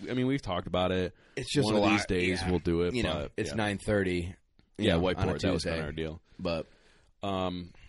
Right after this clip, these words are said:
Speaker 1: we had another really good question about, uh, first, first year hunting with your dog. Are there drills that you do in the middle of the hunting season to kinda keep 'em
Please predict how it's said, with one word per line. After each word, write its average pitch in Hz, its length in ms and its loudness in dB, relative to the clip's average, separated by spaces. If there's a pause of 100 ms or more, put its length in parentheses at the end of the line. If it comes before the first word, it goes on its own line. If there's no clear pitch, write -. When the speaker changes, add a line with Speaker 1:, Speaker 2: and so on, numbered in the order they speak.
(580)
Speaker 1:
we 113 140 0
had 117 140 2
another 113 220 4
really 110 160 8
good 104 140 0
question 104 640 0
about, 90 800 -2 (580)
uh, 76 520 -6 (840)
first, 107 300 0 (300)
first - 340 0
year 95 160 4
hunting 92 380 -2
with 85 100 -4
your 78 80 0
dog. 95 640 4
Are 95 120 0
there 92 140 2
drills 87 520 0
that 82 100 -6
you 95 140 -2
do 95 320 4
in 95 160 -4
the 82 80 -2
middle 87 380 0
of 90 120 0
the 87 80 -2
hunting 92 260 -2
season 101 340 -4
to 98 60 -4
kinda 87 300 -6
keep 90 280 -8
'em 85 320 -8